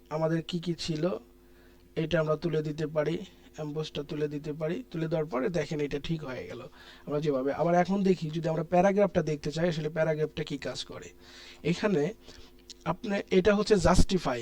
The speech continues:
মানে একটা লেখার সৌন্দর্য। দেখেন এই পাশেও একই সমানভাবে আছে, এই পাশেও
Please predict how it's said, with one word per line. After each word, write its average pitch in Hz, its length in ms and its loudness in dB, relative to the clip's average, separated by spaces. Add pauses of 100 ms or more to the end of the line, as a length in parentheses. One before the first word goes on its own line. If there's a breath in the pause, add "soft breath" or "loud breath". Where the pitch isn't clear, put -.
মানে 143 400 -4
একটা 185 200 0
লেখার 185 240 6
সৌন্দর্য। 226 600 2
দেখেন 160 340 0
এই 185 140 6
পাশেও 202 500 2 (440 loud breath)
একই 214 360 2
সমানভাবে 170 640 4
আছে, 214 360 4 (420 loud breath)
এই 208 120 8
পাশেও 208 400 2